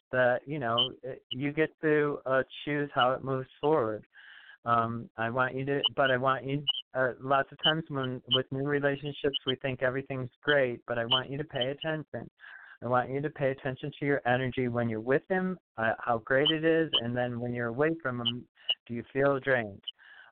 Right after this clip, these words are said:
Or, uh, did it take more energy for you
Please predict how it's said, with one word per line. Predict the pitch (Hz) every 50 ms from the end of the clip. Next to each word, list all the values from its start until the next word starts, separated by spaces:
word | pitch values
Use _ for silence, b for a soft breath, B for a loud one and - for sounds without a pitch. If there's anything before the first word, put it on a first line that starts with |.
| B
Or, | - 117 113 113 113 110 110 - _ _ -
uh, | 113 113 110 110 110 107 110 117 - _ - 113
did | 131 131 123
it | 120 - - -
take | 139 135 -
more | 131 131 135 139 151 156 - -
energy | 139 143 147 143 135 - - 139 135 135 135
for | - 127 117
you | 120 123 131 139 143 143 139